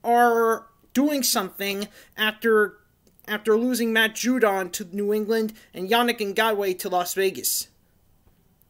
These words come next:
But somehow the Ravens, they got to fill the void those two guys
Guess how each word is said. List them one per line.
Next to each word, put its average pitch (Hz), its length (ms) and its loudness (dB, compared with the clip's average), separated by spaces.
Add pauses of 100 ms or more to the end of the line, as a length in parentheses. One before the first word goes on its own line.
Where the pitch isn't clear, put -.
(1900)
But 240 180 2
somehow 330 540 2
the 233 120 -4
Ravens, 262 520 -2
they 240 120 0
got - 460 -2 (280)
to 202 480 -2 (300)
fill 247 320 6
the 214 120 4
void 220 480 6
those 208 280 4
two 226 360 -2
guys 202 480 2